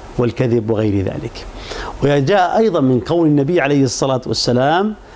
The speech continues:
أنه كان يداعب زينب بنت أم، بنت أم سلمة رضي الله تعالى عنها،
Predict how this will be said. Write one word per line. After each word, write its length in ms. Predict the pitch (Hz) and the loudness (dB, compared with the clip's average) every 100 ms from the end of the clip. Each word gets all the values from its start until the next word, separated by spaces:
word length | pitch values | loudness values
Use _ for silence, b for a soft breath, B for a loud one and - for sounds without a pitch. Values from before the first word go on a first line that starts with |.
| B 143 | B 0
أنه 340 | 160 143 135 | 2 2 0
كان 440 | - 156 147 143 156 | 0 2 2 2 0
يداعب 580 | 147 123 143 139 127 123 | -2 0 0 0 0 0
زينب 420 | 117 151 143 127 104 - - - - | 2 2 2 0 -6 -20 -20 -10 0
بنت 320 | 135 127 - - - - | 0 0 -4 -20 -10 -2
أم، 280 | 139 123 127 | 0 2 0
بنت 300 | 135 147 143 | 0 0 0
أم 240 | 135 135 | 2 2
سلمة 380 | 120 170 147 127 | 2 0 2 0
رضي 200 | 117 120 | 0 0
الله 300 | 117 117 110 | 0 -2 -4
تعالى 340 | 123 113 123 110 | -2 -2 -2 0
عنها، 400 | 113 120 113 | 0 0 0